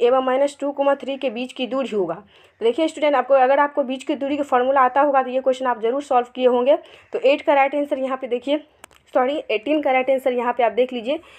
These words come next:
तो एटीन का राइट आंसर यहाँ पे आपका बी हो जाएगा। चलिए देखते हैं नाइनटीन का क्वेश्चन क्या है। एक बेलन तथा शंकु के आधार की त्रिज्या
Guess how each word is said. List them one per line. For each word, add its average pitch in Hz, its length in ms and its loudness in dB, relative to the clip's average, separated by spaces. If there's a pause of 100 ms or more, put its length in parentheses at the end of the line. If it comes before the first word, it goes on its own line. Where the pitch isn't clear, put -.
(160)
तो - 60 2
एटीन 294 240 2
का 320 100 4
राइट 254 200 2
आंसर 254 240 0
यहाँ 233 180 -2
पे 233 100 0
आपका 220 220 2
बी 190 160 -6
हो 185 120 -2
जाएगा। 151 360 -6 (1600)
चलिए 277 180 2
देखते 302 240 -2
हैं 294 80 4
नाइनटीन 277 300 0
का 311 100 4
क्वेश्चन 294 300 -2
क्या 262 160 0
है। 247 80 0
एक 285 220 0
बेलन 262 320 2
तथा 277 260 0
शंकु 269 340 -4
के 294 120 -4
आधार 247 340 0
की 285 160 -6
त्रिज्या 226 420 0